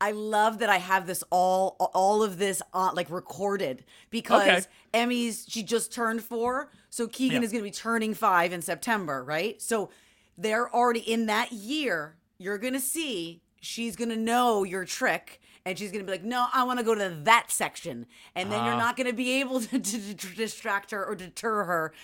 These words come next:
Speaker 1: to the little section that you want. They're smart, and they don't give up until you just give them what they want. And for life-saving purposes, my life-saving purposes,
Speaker 2: <laughs>
Speaker 1: you just buy it to get them to shut up in that moment so you don't stick a fork in their eyeball.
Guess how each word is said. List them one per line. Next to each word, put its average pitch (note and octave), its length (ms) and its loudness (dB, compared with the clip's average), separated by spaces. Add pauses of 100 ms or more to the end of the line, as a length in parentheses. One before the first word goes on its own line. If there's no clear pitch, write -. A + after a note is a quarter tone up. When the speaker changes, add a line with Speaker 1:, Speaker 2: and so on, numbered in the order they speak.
(140)
Speaker 1:
to - 220 -12
the G3 160 -6
little G#3 160 -4
section G#3 460 -4
that F#3+ 120 -4
you G3 160 -8
want. F3 360 -4 (240)
They're G3+ 160 -6
smart, A3+ 580 -4 (220)
and G3+ 120 -6
they F#3+ 60 -4
don't G#3+ 160 -6
give B3 220 -4
up G3 260 -4 (200)
until F#3 280 -8
you F#3+ 180 -8
just D3+ 280 -8
give F3 240 -6
them A3+ 120 -2
what A#3+ 200 0
they C#4+ 100 -2
want. F#3 400 -2 (260)
And F3+ 240 -4
for F#3+ 140 -6
life-saving A3 640 -4
purposes, E3+ 480 -6
my D#3 380 0
life-saving D#3 520 -6
purposes, D3+ 480 -10
Speaker 2:
<laughs> - 180 -8
Speaker 1:
you D3+ 140 -12
just F3 380 -8
buy E3+ 220 2
it E3 120 -2
to - 80 -16
get E3 140 -6
them E3 100 -10
to D#3 60 -12
shut - 140 -8
up D#3 80 -6
in - 20 -12
that D#3 160 -4
moment E3+ 320 -6
so F#3+ 100 -4
you E3+ 240 -8
don't E3 300 -6
stick - 240 -8
a D#3+ 60 -8
fork F#3+ 440 -8 (240)
in E3+ 140 -4
their D3+ 180 -6
eyeball. B2 380 -12